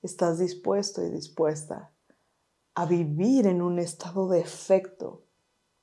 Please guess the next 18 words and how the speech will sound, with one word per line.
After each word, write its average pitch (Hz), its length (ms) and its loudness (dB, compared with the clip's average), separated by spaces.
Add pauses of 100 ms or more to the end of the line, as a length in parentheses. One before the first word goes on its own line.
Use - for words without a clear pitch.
(200)
en 165 100 -6
lugar 160 280 -2
de 175 60 2
en 175 100 -2
un 180 100 -4
espacio 170 800 -4 (160)
de 160 260 -2
creador 160 720 -2 (280)
y 175 80 -6
de 160 120 -6
creadora 160 440 -2
de 151 100 2
tu 151 200 -10
propia 160 380 -6
vida? 165 340 -8 (1300)
Porque 196 240 0
cuando 214 280 10
observamos 190 1200 4